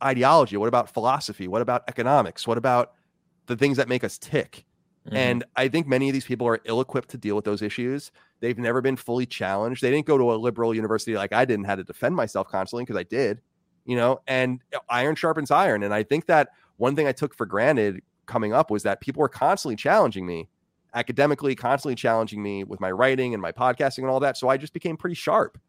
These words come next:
Speaker 1: And I think a lot of these people are just dull as shit because they,
Speaker 2: <laughs>
Speaker 1: they don't, they don't, they don't get challenged. They won't even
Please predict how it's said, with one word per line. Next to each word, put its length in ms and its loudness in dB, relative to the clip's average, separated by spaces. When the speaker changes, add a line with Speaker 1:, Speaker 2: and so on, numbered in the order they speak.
Speaker 1:
And 100 2
I 80 4
think 160 0
a 40 4
lot 180 4
of 20 0
these 80 -6
people 220 0
are 40 -2
just 240 -6
dull 280 0
as 100 -4
shit 500 -4
because 300 6
they, 220 6
Speaker 2:
<laughs> 180 4
Speaker 1:
they 220 4
don't, 340 4
they 80 4
don't, 520 4
they 100 4
don't 160 4
get 140 0
challenged. 440 2
They 120 2
won't 240 4
even 260 -2